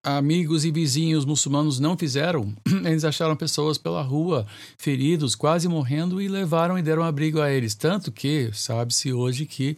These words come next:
em certos lugares do Oriente Médio, há um verdadeiro avivamento de evangelismo entre muçulmanos.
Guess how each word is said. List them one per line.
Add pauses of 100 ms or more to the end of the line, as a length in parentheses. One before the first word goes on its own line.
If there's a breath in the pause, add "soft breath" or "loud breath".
(380 loud breath)
em
certos
lugares
do
Oriente
Médio, (300 loud breath)
há
um
verdadeiro
avivamento
de
evangelismo (400 loud breath)
entre
muçulmanos.